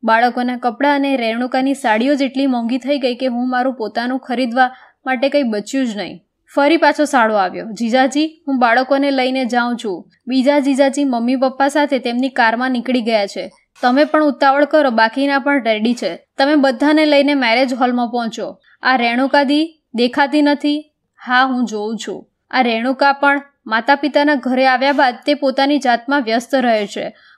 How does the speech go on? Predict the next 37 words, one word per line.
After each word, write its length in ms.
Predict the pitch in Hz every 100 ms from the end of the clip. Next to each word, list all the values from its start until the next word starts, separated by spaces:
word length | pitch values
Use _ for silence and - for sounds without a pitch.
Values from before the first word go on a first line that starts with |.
| -
પોતે 280 | 285 294 320
એક 260 | 285 285
કલાક 360 | 269 262 277 277
પહેલા 260 | 254 269 285
જ 20 | 277
તૈયાર 260 | 254 262
થઈ 220 | 262 269
ગઈ 180 | 254 269
હતી. 380 | 254 208 190 - _ -
તેની 240 | 254 262
બહેનો 280 | 240 240 277
સાથે 260 | 302 277 285
ફરીથી 440 | - 254 269 294
મેકઅપમાં 520 | 254 220 247 233 277
વ્યસ્ત 380 | 247 226 233 -
હશે. 460 | 233 214 - 170 208 _ _ _ -
હું 140 | 302
તેને 280 | 320 320 330
શોધવા 380 | 302 262 240 302
નીચે 320 | 285 247 294
જતો 340 | 254 240 285
હતો 340 | 294 240 202 - _ -
ત્યારે 240 | 254 262
દરવાજાના 640 | 240 254 269 311 311 311 320 -
એક 180 | 277 -
ખૂણા 240 | 269 269
પાસે 500 | 277 302 247 196 - _ -
મારા 320 | 262 285 339
કોટની 460 | 349 320 311 311 339
સ્લીવ 300 | 311 262 277
થોડી 300 | 277 262 277
ફાટી 380 | 269 208 208 185
ગઈ. 240 | 185 175 _ _ _ 226
હવે 180 | 240
મારે 300 | 269 262 269
શું 220 | 302 359 330
કરવું? 340 | 226 202